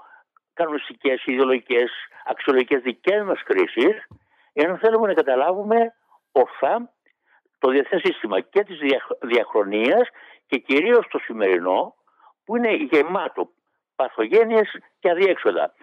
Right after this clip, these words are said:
Μάλιστα, είπατε και τα βιβλία μου. Ε, κυκλοφόρησε πριν μερικές εβδομάδες ένα νέο κείμενο, το, το Εθνοκατοκεντρικό Σύστημα, α, ε, τον εικοστό πρώτο αιώνα, το οποίο,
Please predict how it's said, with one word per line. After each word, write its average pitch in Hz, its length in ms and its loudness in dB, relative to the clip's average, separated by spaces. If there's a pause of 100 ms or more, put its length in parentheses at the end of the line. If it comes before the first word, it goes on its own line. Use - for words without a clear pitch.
(160)
Μάλιστα, 139 460 -4 (520)
είπατε 131 400 -4
και 120 100 0
τα 123 80 2
βιβλία 120 320 2
μου. - 260 -12 (140)
Ε, 117 260 2
κυκλοφόρησε 127 500 -2
πριν 143 140 -2
μερικές 113 220 -2
εβδομάδες 165 640 0 (420)
ένα 131 300 -2 (280)
νέο 120 280 4
κείμενο, 220 560 -2 (220)
το, 135 220 -2 (320)
το 143 100 2
Εθνοκατοκεντρικό 120 840 -4
Σύστημα, 98 540 -4 (300)
α, 95 360 0 (400)
ε, - 180 -4
τον 120 180 0
εικοστό 117 260 -2
πρώτο 113 260 0
αιώνα, 233 340 2 (480)
το 175 100 2
οποίο, 160 480 2